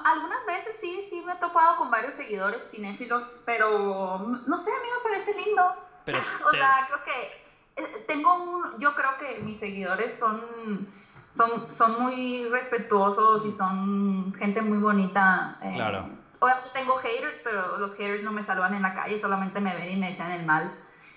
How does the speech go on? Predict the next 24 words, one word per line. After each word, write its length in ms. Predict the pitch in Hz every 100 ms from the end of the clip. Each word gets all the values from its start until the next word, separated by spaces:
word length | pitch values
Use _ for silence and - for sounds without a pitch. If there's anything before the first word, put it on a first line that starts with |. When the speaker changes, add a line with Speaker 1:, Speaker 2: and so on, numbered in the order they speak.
| _
Speaker 1:
Pero 680 | 196 190 180 175 170 165 165 190
ya 140 | 233
para 160 | 262 269
que 80 | 240
alguien 180 | 220 247
se 60 | -
acerque 220 | 202 240
a 60 |
mí, 220 | 233 277 415
no 80 | 392
sé, 120 | 381
me 120 | 359 339
parece 280 | 277 262
muy, 300 | 302 294 294 277
al, 180 | 302 -
digo, 160 | 330
al 80 | 311 320
final, 840 | 277 269 302 370 349 220 175 - _ _ _ _ _ _ - -
Speaker 2:
Hmm. 160 | 131
Speaker 1:
fuera 240 | 98 269 302
de 60 |
foco, 460 | - 240 233 269 277
mis 120 | 254 208
videos, 480 | 208 185 214 247